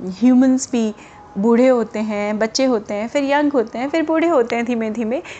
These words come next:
वैसे ही एनिमल्स का भी होता है बच्चों। तो एक पॉइंट के बाद वो हाथी जो था, वो थोड़ा सा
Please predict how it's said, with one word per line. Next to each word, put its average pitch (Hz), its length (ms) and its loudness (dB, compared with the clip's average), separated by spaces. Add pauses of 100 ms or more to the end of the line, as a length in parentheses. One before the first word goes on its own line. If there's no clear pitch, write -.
(140)
वैसे 302 320 0
ही 302 160 0
एनिमल्स 202 500 -6
का 302 160 -4
भी 311 100 -2
होता 302 260 -4
है 285 60 -2
बच्चों। 262 340 -4 (340)
तो - 80 -12 (120)
एक 370 240 -4
पॉइंट 247 280 0
के 285 120 -4
बाद 226 420 -2
वो 262 80 2
हाथी 302 440 0
जो 220 180 -2
था, 240 260 -2 (320)
वो 311 60 2
थोड़ा 220 360 -2
सा 381 280 0